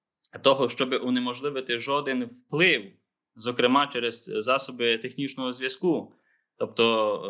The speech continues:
е, є різні способи, щоб блокувалися сигнали, щоб, е, ніщо не перешкоджало вибору Святішого Отця і к-, і ніщо не впливало на,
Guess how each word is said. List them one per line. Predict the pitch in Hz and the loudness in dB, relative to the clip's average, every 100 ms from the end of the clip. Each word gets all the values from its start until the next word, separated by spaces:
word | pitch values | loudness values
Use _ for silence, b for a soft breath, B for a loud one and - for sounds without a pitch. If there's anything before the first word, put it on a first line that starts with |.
| 101 | -6
е, | 104 101 104 | -6 -8 -8
є | 107 123 | 2 2
різні | 139 139 135 127 123 117 101 - _ _ _ _ _ _ - | 4 0 -2 0 0 -2 -6 -16 _ _ _ _ _ _ -2
способи, | - - 135 135 120 120 | 2 6 6 6 0 0
щоб | - 117 117 | -2 -6 -6
блокувалися | 101 117 123 127 127 117 113 | -6 -6 2 4 4 0 0
сигнали, | 107 117 127 139 135 120 | -2 -2 0 2 2 -2
щоб, | - 107 110 | -6 -6 0
е, | 110 110 110 _ _ _ - 104 107 104 107 | 2 0 -4 _ _ _ 2 4 6 4 0
ніщо | 117 123 - 165 | 0 0 0 0
не | 160 143 135 | 0 2 0
перешкоджало | 135 131 123 120 - 120 135 143 120 123 147 156 - _ | 0 -2 -2 -4 -6 -6 2 2 2 0 -2 -2 -8 _
вибору | 101 131 143 139 131 | 2 4 4 2 -2
Святішого | - 120 135 131 127 123 | -2 -4 -6 -4 -2 0
Отця | 113 113 151 | 0 2 2
і | 143 | 2
к-, | 131 - | 0 -6
і | 117 117 117 | -2 -2 0
ніщо | 110 117 123 147 | -2 -2 -4 -4
не | 143 | -4
впливало | 135 123 139 143 | -4 2 2 4
на, | 123 123 120 | 0 0 -2